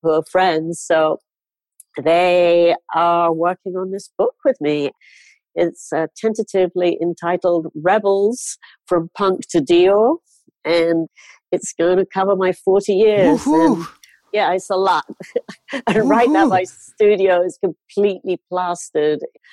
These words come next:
Speaker 1: from floor to ceiling. I think there's about three hundred photos on the wall right now, and I'm trying to edit them.
Speaker 2: <laughs>
Speaker 1: which is
Speaker 2: Fantastic. Congratulations. That's
Speaker 1: Thank
Speaker 2: such good
Speaker 1: you.
Speaker 2: news.
Speaker 1: Yeah, I'm excited. I'm really excited about it.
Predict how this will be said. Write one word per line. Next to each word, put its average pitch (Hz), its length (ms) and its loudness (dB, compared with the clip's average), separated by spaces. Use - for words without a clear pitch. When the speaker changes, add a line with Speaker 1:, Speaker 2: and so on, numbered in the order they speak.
Speaker 1:
from 156 140 -4
floor 170 320 2
to 147 120 -8
ceiling. 156 680 -4
I 143 60 -10
think 165 180 -6
there's 160 180 -6
about 151 300 -4
three 165 160 -4
hundred 156 300 -8
photos 143 340 -6
on 139 80 -8
the 139 60 -8
wall 139 260 -4
right 131 240 -8
now, 135 200 -10
and 135 80 -14
I'm 139 180 -12
trying 143 240 -8
to - 140 -10
edit 143 260 -6
them. 151 160 -6
Speaker 2:
<laughs> - 880 -16
Speaker 1:
which 151 120 -12
is 127 60 -4
Speaker 2:
Fantastic. 127 760 -4
Congratulations. 135 1000 -6
That's 113 140 -6
Speaker 1:
Thank 170 220 0
Speaker 2:
such - 40 -14
good 156 200 0
Speaker 1:
you. 139 40 -6
Speaker 2:
news. 117 600 -4
Speaker 1:
Yeah, 285 240 0
I'm 277 220 2
excited. 269 760 2
I'm 196 120 -4
really 233 300 2
excited 208 540 -4
about 156 320 -4
it. 143 180 -6